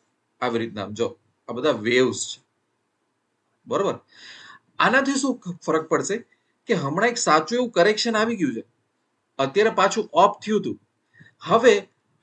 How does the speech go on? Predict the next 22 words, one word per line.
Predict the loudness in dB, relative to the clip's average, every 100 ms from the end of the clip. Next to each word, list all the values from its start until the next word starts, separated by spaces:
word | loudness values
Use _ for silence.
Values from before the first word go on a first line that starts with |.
| _
આનો | 0 2 2
જે | 2 2
હાઈ | 0 0 2 2
છે | 2 0
એ | 0 0
અહીંયા | 0 0 0
છે, | -2 -4 _ _ _
ફોર | 2 4
અવર્સનો | 4 2 0 -8
હાઈ, | -8 -8 -8 _ _ _ _ _ _ _ _ _ _ -8
બરાબર? | -6 -6 -8 -20 -20 -16 -4
એનાથી | 0 2 2 0
રિલાયન્સ | 2 6 6 4 -2
થોડોક | 4 4 4 -4 _ -8
સો | 4 6 6
રૂપિયા, | 2 -2 2 2
પચાસ | 4 2 2 2
સાઠ | 2 0
રૂપિયા | 0 4 4
દૂર | 4 4 4 4
છે | -4
અહીંયા, | -8 -14